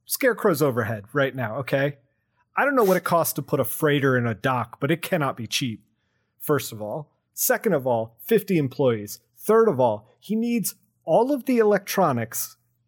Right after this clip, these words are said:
and all of the, like, T Vs and stereos that he's gonna be stocking all over town. So, like, that cannot be cheap. And then we haven't even gotten into fear toxins, like, and how much those chemicals are gonna cost,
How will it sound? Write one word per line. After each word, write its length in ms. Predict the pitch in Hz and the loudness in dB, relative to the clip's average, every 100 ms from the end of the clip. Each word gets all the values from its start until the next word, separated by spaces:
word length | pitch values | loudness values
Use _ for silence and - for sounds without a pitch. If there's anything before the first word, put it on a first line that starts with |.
| _ | _
and 320 | 208 233 247 240 | 2 4 4 2
all 400 | 156 190 220 208 | 2 4 4 2
of 180 | 170 | 0
the, 280 | 190 185 180 | -2 -2 -2
like, 460 | 180 151 139 135 - _ | 0 2 2 -2 -8 _
T 200 | - 196 | -12 -10
Vs 240 | 190 208 175 | -4 -2 -2
and 80 | 143 | -2
stereos 560 | - 208 180 131 123 | 2 4 4 2 0
that 80 | 131 | -2
he's 140 | 127 - | -6 -4
gonna 160 | 143 | -6
be 80 | 139 | -4
stocking 500 | - 175 156 - 139 | -2 0 0 -2 0
all 200 | 127 131 | 0 0
over 140 | 120 | -4
town. 420 | 117 135 104 117 - _ - | -4 -6 -6 -10 -16 _ -6
So, 160 | - 156 | 0 0
like, 220 | 143 - _ - | 0 -6 _ -14
that 360 | 117 147 220 - | -4 -2 -2 -2
cannot 340 | 156 123 107 | -2 -2 -6
be 100 | 113 | -12
cheap. 320 | - - 113 _ _ _ _ | -12 -12 -14 _ _ _ _
And 180 | 294 240 | -2 0
then 240 | 277 254 - _ | 0 0 -4 _
we 140 | 226 220 | 0 2
haven't 300 | 220 240 233 | 2 0 -2
even 220 | 214 190 | 0 2
gotten 280 | 185 180 170 | 2 2 2
into 240 | 170 151 | 2 0
fear 360 | - - 143 131 | -2 -2 0 -2
toxins, 800 | - 113 - - 95 - - - _ _ | -2 -4 -6 -14 -14 -14 -16 -16 _ _
like, 180 | 139 131 170 | -4 -2 -4
and 100 | 143 | -4
how 180 | 165 | -2
much 220 | 160 170 - - | -2 -4 -8 -4
those 180 | 156 139 | -2 -2
chemicals 480 | - 147 127 127 117 | -4 -8 -6 -8 -8
are 40 | |
gonna 220 | 139 143 | -10 -12
cost, 400 | 120 127 - - | -12 -12 -12 -16